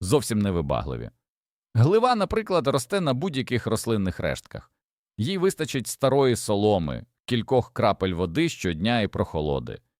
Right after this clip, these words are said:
Печериця любить більш родючий субстрат, е, перегній або компост, але її можна завести у звичайному ящику чи мішку. А деякі навіть пробують вирощувати опеньки або ще й таке на старих колодах.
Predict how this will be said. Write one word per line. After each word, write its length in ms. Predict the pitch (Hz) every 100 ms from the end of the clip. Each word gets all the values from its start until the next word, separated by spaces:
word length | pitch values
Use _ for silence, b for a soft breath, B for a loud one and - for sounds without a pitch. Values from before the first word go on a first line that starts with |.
| _ _ _ _
Печериця 640 | - 131 254 247 214 - 156
любить 560 | 156 170 147 135 - -
більш 400 | 85 135 117 -
родючий 460 | 117 113 127 113
субстрат, 680 | 95 95 - - 65 57 _ _ -
е, 220 | 92 95
перегній 720 | 90 120 104 107 127 113 - - _
або 260 | 95 95 101
компост, 680 | 92 82 92 110 - - _ _ _ _ -
але 320 | 123 127 127
її 420 | 117 104 160 92
можна 300 | 92 110 107
завести 440 | 95 104 120 120 117
у 60 |
звичайному 600 | 95 104 113 101 98 95
ящику 520 | 87 98 - 92 95
чи 160 | - 98
мішку. 500 | 82 67 - - 50 B B B B
А 160 | 98 90
деякі 420 | 101 143 131 107
навіть 300 | 113 131 -
пробують 340 | 135 120 117
вирощувати 600 | 101 120 131 - 104 101
опеньки 460 | 92 - 135 131 85
або 220 | 78 98
ще 160 | - 92
й 60 |
таке 300 | 80 82 92
на 100 | 78
старих 300 | - 80 76
колодах. 540 | - 85 98 65 60